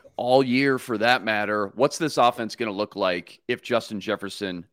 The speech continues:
misses a significant amount of time? It's not like they don't have other weapons and talent, or is it as simple as just, "Well, all right, Jordan Addison, you're drafted in the first round for a reason.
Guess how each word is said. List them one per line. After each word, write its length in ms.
misses 560
a 80
significant 760
amount 320
of 80
time? 220
It's 160
not 160
like 160
they 100
don't 200
have 240
other 300
weapons 560
and 180
talent, 460
or 160
is 100
it 80
as 140
simple 320
as 100
just, 320
"Well, 440
all 100
right, 180
Jordan 260
Addison, 340
you're 260
drafted 380
in 40
the 60
first 260
round 160
for 80
a 60
reason. 360